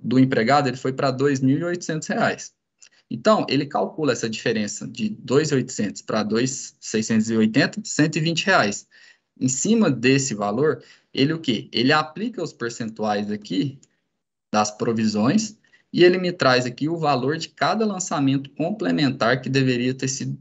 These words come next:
que deveria ser feito, que será feito complementarmente no mês de maio.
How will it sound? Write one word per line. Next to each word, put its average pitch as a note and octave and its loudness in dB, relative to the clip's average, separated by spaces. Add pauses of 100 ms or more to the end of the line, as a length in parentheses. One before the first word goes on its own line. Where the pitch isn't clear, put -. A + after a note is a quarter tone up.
que - -10
deveria A#2 0 (360)
ser - -6
feito, C3 0
que - -18
será A2+ 2
feito - -6
complementarmente B2+ 0 (480)
no E3+ 4
mês C3+ 4
de D3 0
maio. - 2